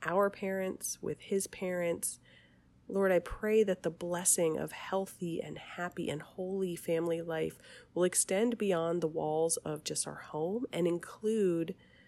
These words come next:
our extended family. Give us patience and compassion and kindness and wisdom in how we approach these dynamics. And help us to keep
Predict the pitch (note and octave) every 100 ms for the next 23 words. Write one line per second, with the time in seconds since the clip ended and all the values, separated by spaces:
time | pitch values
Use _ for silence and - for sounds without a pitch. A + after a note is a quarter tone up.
0 | _ _ _ - E3+ - - D3 D#3+ D3+
1 | - D#3+ D#3+ - E3+ - _ _ _ _
2 | _ - _ _ _ _ _ - D#3+ D3+
3 | - - E3 - F#3 - - - _ -
4 | - - D3+ E3 D#3 - D#3+ F3+ - E3+
5 | F3 - - - F#3 F3 F3 E3 E3 -
6 | D#3+ D#3+ F3+ G3 F#3+ F#3+ F3+ F3 - -
7 | F#3 F#3+ F#3+ F3 F3 E3 - F3 E3 -
8 | E3 E3 D#3 D#3+ - - - - _ _
9 | _ _ - - - - F#3 F3+ - G3+
10 | A#3 A3+ - G#3+ - F3+ -